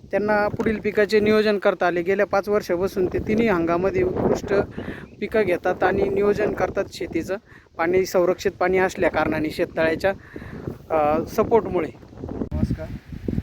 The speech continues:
Speaker 2: मी सचिन मनोहर शेळके. आम्ही स्वा-, साहेब तळ्याची मागणी केलेली होती. आम्हाला तळे, अं, अनुदानातून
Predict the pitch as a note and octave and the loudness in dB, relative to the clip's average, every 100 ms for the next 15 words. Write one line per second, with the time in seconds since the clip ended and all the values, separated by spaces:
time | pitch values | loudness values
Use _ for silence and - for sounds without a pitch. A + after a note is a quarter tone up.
0 | - - - E3 - E3 D#3+ D#3+ - - | -8 -14 -10 -8 -8 -8 -6 -2 -2 0
1 | - - - - - - - - - - | 2 6 4 2 -8 -12 -12 -10 -8 -6
2 | - - - - D#3 D3+ F3 D#3+ E3 E3 | -2 -2 -2 -6 -10 -10 -14 -18 -16 -14
3 | E3+ D#3 E3 F3+ F3+ E3 E3 E3+ F3 E3+ | -14 -16 -16 -14 -14 -14 -14 -14 -10 -10
4 | - G2+ - - - - - D#3+ D#3 C#3+ | -10 -14 -20 -20 -20 -20 -14 -8 -6 -6
5 | D#3+ D#3+ D#3+ D#3 - D#3 D3+ D3 C3+ C3 | -6 -6 -6 -8 -10 -12 -10 -8 -8 -10
6 | C3+ D#3 D#3 D#3+ E3+ C#3+ | -12 -10 -8 -8 -8 -12